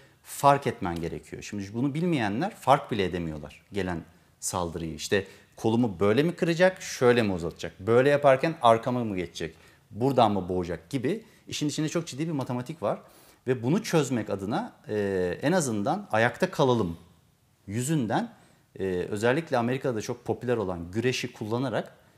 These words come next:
e, jujutsu'yu bir bloke etme,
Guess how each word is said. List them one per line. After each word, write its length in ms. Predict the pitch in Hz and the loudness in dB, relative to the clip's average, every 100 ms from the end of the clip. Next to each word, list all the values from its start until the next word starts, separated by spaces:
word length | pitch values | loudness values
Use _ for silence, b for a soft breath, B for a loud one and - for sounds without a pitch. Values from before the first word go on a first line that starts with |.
| b b _ | b b _
e, 400 | 92 87 82 80 87 | -6 -2 -2 -4 -6
jujutsu'yu 680 | 110 156 190 - 127 180 | -6 -4 -4 -4 -6 -4
bir 300 | 156 135 110 | -4 -6 -4
bloke 360 | 117 139 139 - | 2 4 4 -2
etme, 440 | 123 - 90 90 | -4 -4 -8 -8